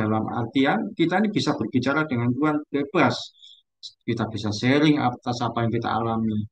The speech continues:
bahkan bercakap-cakap dengan Tuhan untuk situasi yang kita hadapi. Kita boleh punya sahabat teman kita sebagai manusia, tapi kita juga punya Tuhan sebagai sahabat. Kita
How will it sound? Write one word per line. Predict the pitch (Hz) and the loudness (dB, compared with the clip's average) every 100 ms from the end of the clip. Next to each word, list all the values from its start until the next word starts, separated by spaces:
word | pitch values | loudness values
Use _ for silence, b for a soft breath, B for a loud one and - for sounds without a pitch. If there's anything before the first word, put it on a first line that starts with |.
| 107 | -2
bahkan | 101 131 127 | 0 2 2
bercakap-cakap | 101 - 107 - 104 - 101 113 - | 0 -2 -2 -2 -8 -4 -2 -2 0
dengan | 104 101 | 0 0
Tuhan | _ 123 202 - _ _ _ _ - | _ 2 2 0 _ _ _ _ 0
untuk | 120 | 2
situasi | 117 113 113 104 131 | 4 4 4 4 4
yang | 131 | 4
kita | 113 - 135 185 _ _ _ | 2 0 0 -2 _ _ _
hadapi. | 95 - 110 113 110 - - _ | -8 -2 -2 0 0 -2 -6 _
Kita | 175 233 208 | 2 2 6
boleh | 226 220 | 6 6
punya | 202 196 165 | 6 4 2
sahabat | 160 147 147 151 - _ _ _ _ _ _ _ _ _ _ _ _ - | 2 0 2 -2 -4 _ _ _ _ _ _ _ _ _ _ _ _ 0
teman | 147 156 151 | 4 6 4
kita | 151 135 117 | 2 0 -2
sebagai | - 127 120 | -2 -4 0
manusia, | 123 127 123 131 110 | 2 2 4 2 2
tapi | 104 107 139 - b b _ _ | 0 -4 -6 -8 b b _ _
kita | - 107 107 107 | -2 2 2 0
juga | - 110 - - | -6 -8 -8 2
punya | 113 107 107 | 4 6 6
Tuhan | 120 113 110 101 - _ | 4 6 4 2 -2 _
sebagai | - - - 104 | -18 -16 -12 -8
sahabat. | 101 90 92 - 101 - _ _ _ | -8 -8 -8 -6 -8 -8 _ _ _
Kita | - | -4